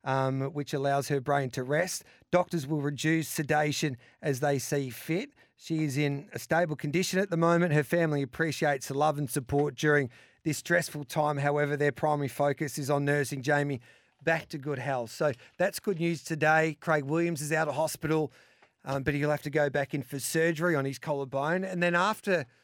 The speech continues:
the, the drama of the fall and the, the worry for those two jockeys, then you got a little nervous for Dean Holland, who had to step up.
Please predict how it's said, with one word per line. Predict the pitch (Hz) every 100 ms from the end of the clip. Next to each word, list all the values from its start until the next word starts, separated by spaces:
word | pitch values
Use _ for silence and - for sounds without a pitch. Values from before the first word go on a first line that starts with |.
| _ _ _ _ _
the, | 160 147 143
the | 151
drama | 123 139 151 175 160
of | 127
the | 131
fall | 120 - 151 156 156 143
and | 123 123 -
the, | 139 127 120 - _ _ _ _ _ _ 208 _ 135
the |
worry | 117 139 156 165
for | -
those | 147 147 -
two | 156
jockeys, | 139 143 151 - 143 139 - - _ _ _ -
then | 175
you | 196
got | 185
a | 170
little | 160
nervous | 156 160 160 160
for | -
Dean | 151 175 170
Holland, | 143 175 190 151
who | 139
had | 160
to | 147
step | - 175 165 -
up. | 160 180